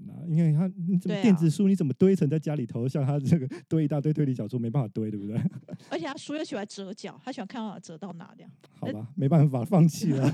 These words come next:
Speaker 2: <laughs>
Speaker 1: 你以后出国，
Speaker 2: 我真的想把我那个钱啊。
Speaker 1: 你还是当个小书童，要替他扛书了。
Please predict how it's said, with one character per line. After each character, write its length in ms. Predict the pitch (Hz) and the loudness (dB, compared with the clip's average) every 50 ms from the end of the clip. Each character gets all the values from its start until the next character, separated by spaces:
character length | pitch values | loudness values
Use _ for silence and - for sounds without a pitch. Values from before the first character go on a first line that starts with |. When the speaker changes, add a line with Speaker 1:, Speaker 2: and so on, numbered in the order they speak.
| - - - - - - - - - - 247 - | 2 0 -2 -2 -2 -6 -8 -8 -6 -8 -12 -12
Speaker 2:
<laughs> 720 | - - - - _ _ - - - - - - - - - | -12 -16 -18 -18 _ _ -12 -12 -12 -14 -18 -20 -20 -10 -6
Speaker 1:
你 140 | 233 233 214 | -4 0 2
以 40 | |
后 60 | 208 226 | 4 4
出 60 | 226 | 4
国， 80 | 320 | 4
Speaker 2:
我 20 | 339 | 4
真 60 | 415 | 4
的 40 | 302 233 | 4 4
想 120 | 254 220 | 4 4
把 140 | 180 165 - | 4 4 4
我 60 | 208 | 2
那 120 | 202 214 | 0 -2
个 140 | 202 - 202 | -4 -4 -6
钱 260 | 190 - - - 196 180 175 | -8 -6 -6 -6 -8 -8 -6
啊。 260 | 175 240 - 220 240 - | -6 -6 -6 -8 -10 -8
Speaker 1:
你 120 | 240 196 | -4 -2
还 160 | 185 180 180 | -2 0 0
是 160 | 190 196 214 | -2 -2 -4
当 220 | 180 - 190 180 180 | -4 -2 -2 -2 -2
个 80 | 175 | -2
小 180 | 156 - 127 127 | -2 -2 -4 -4
书 160 | 127 - 156 | -2 -2 -2
童， 280 | 151 156 135 123 127 160 | -2 -2 -2 -2 -4 -2
要 120 | 165 147 | -2 -2
替 140 | 147 143 151 | -2 -2 -2
他 100 | 135 135 | -4 -4
扛 280 | 139 - - 113 120 120 | -6 -6 -8 -6 -8 -8
书 260 | - - 117 110 110 | -6 -6 -6 -6 -6
了。 180 | 107 107 110 | -4 -4 -4